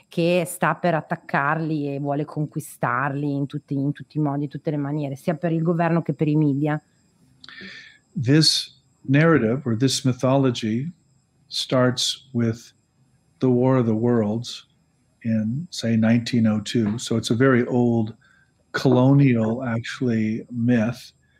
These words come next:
Speaker 2: It's only now beginning to change, at least in Hollywood, with films like Arrival,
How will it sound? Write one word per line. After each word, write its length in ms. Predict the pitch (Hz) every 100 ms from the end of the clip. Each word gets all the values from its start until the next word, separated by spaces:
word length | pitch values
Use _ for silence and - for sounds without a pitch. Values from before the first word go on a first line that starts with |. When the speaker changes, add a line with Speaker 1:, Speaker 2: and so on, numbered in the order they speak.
| _ _ _ _ _ _ -
Speaker 2:
It's 200 | 135 147
only 320 | 147 147 143
now 640 | 131 131 139 139 135 143 - 143
beginning 560 | 135 123 131 135 127
to 120 | 123 113
change, 920 | - 143 131 113 117 143 - - - _ _ -
at 160 | 123 127
least 360 | 127 127 -
in 140 | 139 117
Hollywood, 840 | 131 131 127 120 107 107 110 180 -
with 360 | - 120 113 - -
films 580 | - 123 117 117 - 120
like 340 | 110 107 - _ _ _ _ -
Arrival, 800 | 113 110 113 117 113 98 98